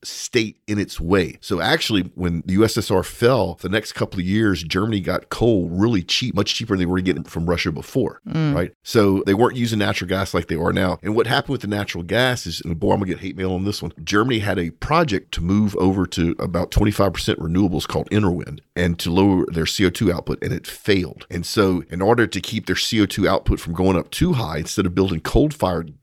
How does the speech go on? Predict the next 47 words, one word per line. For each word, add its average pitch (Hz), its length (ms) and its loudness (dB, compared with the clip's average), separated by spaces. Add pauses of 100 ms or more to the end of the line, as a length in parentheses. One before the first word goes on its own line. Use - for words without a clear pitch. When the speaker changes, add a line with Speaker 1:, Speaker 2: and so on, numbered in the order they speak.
Speaker 1:
electrical 87 300 -2
generation 82 460 0
plants 85 280 -4
when 78 120 -6
Interwind 85 360 -2
failed, 92 400 0
they 92 120 2
built 92 260 2
natural 95 380 -2
gas. 85 440 -4
'Cause 78 320 -8
if - 80 -20
you 90 80 0
don't 78 140 -4
know 117 140 6
this, 95 340 0
if 87 160 -8
you 85 80 -4
just 92 180 0
switch - 240 2
from 82 120 -4
coal 104 220 2
to 92 100 -8
natural 90 320 -2
gas 92 300 0
to 73 100 -10 (100)
generate 85 320 2
electricity, 95 500 0
you 87 100 -8
drop 82 260 -2
your 80 80 2
emissions 82 320 0
by 82 80 -4
sixty - 360 -6
percent. 90 480 0
That's - 300 -4
what 113 200 2
built 95 200 2
their 90 100 2
dependency 80 520 -4
on 82 100 0
natural 85 320 -2
gas 78 280 -6
from - 100 -8
Russia. - 300 -8 (240)
Speaker 2:
Oh, 214 280 2 (140)
okay. 269 220 -2